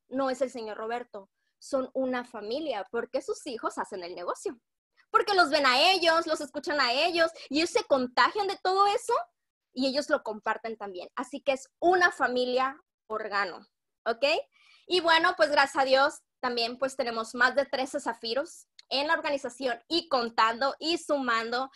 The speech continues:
Así que, ¿verdad? Han pasado cosas extraordinarias en ocho años, pero lo más impresionante es lo que va a seguir pasando,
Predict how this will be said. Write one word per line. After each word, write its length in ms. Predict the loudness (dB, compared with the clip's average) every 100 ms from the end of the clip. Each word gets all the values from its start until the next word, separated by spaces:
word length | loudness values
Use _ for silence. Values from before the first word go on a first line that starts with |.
| -12 -2
Así 280 | -2 -2
que, 100 | 2
¿verdad? 260 | 4 6 6
Han 140 | 4 -2 2
pasado 440 | 2 4 4 4
cosas 260 | 2 -2 -4 0
extraordinarias 1040 | 0 0 2 2 2 0 2 2 2 0 -2
en 220 | -2 0
ocho 420 | 0 0 -2 2
años, 520 | 4 4 0 -2 -4 -12 -20 _ 4
pero 280 | 6 8 8
lo 160 | 8
más 220 | 6 2
impresionante 720 | 2 -6 -4 -4 -4 -2 -2
es 120 | -4 -4
lo 160 | -4
que 140 | -2 -4
va 80 |
a 40 | -4
seguir 340 | -6 -8 -8 -10
pasando, 420 | -10 -8 -10